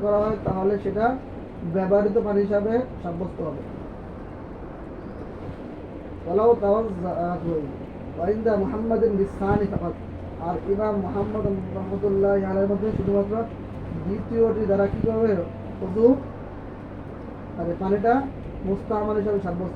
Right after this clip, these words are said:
দ্বিতীয়টা মানে কি? সওয়াবের নিয়তে ব্যবহার করলে। ওয়া ইনদা শাফিঈ, আর ইমাম শাফিঈ রহমতুল্লাহি আলাইহির মতে বি ইজালাতিল হাদাসি,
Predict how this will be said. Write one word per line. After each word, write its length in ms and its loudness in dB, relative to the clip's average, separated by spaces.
দ্বিতীয়টা 300 2
মানে 180 4
কি? 160 2
সওয়াবের 440 6
নিয়তে 340 6
ব্যবহার 480 2
করলে। 280 -4
ওয়া 160 -2
ইনদা 280 0
শাফিঈ, 720 2
আর 340 2
ইমাম 380 2
শাফিঈ 300 2
রহমতুল্লাহি 920 0
আলাইহির 360 -2
মতে 240 0
বি 80 0
ইজালাতিল 720 2
হাদাসি, 480 0